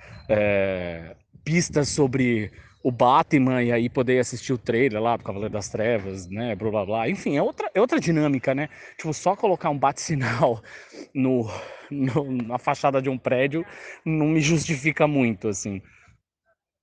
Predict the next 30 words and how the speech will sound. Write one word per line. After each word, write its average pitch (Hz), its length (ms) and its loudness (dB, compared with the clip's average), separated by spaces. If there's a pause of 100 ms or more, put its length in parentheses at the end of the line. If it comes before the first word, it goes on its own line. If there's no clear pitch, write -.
(120)
Mas, 123 320 2
enfim, 104 380 -4 (180)
é... 101 520 -2 (1300)
é 139 120 4
isso. - 380 0 (120)
E 175 80 2
tem 208 80 6
uma 208 100 0
coisa 208 160 6
muito 247 140 2
legal 185 260 6
nesse 156 240 4
livro 156 400 2
até, 135 400 2 (340)
que 120 140 -4
era 107 440 -2 (540)
bacana 117 680 2
que 120 140 -4
a 117 40 2
gente 107 240 -6
pudesse 104 680 -6 (360)
falar 120 460 4
depois, 131 640 4 (360)
que 151 180 6
é 139 120 8
a 156 60 8
história 165 600 4
de 139 260 0
ter 170 400 6
uma, 165 800 2